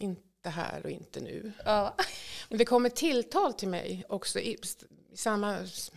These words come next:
Speaker 1: veva som jag satt och pratade med Gud om att Gud ville höra min röst.
Speaker 2: Mm.
Speaker 1: Och det tolkade jag som två saker. Dels att han ville att jag skulle tala ut.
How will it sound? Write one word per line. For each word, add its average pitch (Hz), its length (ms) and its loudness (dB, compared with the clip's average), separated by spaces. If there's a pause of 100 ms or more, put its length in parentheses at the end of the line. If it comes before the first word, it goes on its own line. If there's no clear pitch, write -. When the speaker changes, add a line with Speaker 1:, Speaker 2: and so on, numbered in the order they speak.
(160)
Speaker 1:
veva 214 340 4
som 208 160 0
jag 190 200 -2
satt 185 180 -2
och - 80 -8
pratade 190 300 -2
med 196 100 -2
Gud 196 240 0
om 185 120 -2
att 185 200 -8 (500)
Gud 226 220 2
ville 226 160 4
höra 220 240 6
min 208 180 0
röst. - 580 -4 (720)
Speaker 2:
Mm. 220 220 -4 (280)
Speaker 1:
Och - 220 -2
det 165 260 4
tolkade 233 360 4
jag 202 160 2
som 190 100 -8
två 240 220 2
saker. 180 360 -4
Dels 226 240 2
att 220 80 -6
han 208 180 -2
ville 226 280 0
att 240 80 -4
jag 196 100 0
skulle 175 380 -4 (520)
tala 185 260 0
ut. - 480 -6